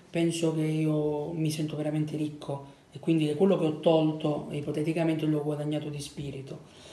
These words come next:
Poi vorrei sfatare un mito, perché adesso dobbiamo sfatare un mito. Allora, tutti mi chiamano maestro. Allora, io, è una cosa che io non sopporto. È un, è una parola così bella, importante.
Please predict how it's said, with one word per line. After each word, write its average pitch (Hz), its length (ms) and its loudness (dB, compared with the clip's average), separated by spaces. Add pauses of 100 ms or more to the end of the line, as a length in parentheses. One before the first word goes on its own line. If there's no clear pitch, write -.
(240)
Poi 247 220 8
vorrei 170 520 2
sfatare 175 400 4
un 160 140 4
mito, 151 400 2
perché 139 240 -6
adesso 175 240 0
dobbiamo 151 240 2
sfatare 156 320 0
un 147 180 -2
mito. 135 360 -4 (420)
Allora, - 460 4
tutti 269 340 8
mi 285 100 8
chiamano 151 640 2
maestro. 143 680 -4 (260)
Allora, - 1000 8
io, 269 320 12
è 269 100 8
una 277 100 8
cosa 196 160 4
che 226 100 0
io 233 100 6
non 262 160 8
sopporto. - 840 -4 (200)
È - 60 -2
un, 240 200 4
è 226 80 2
una 240 140 6
parola 254 240 6
così 226 240 2
bella, 156 600 4
importante. 151 1120 -2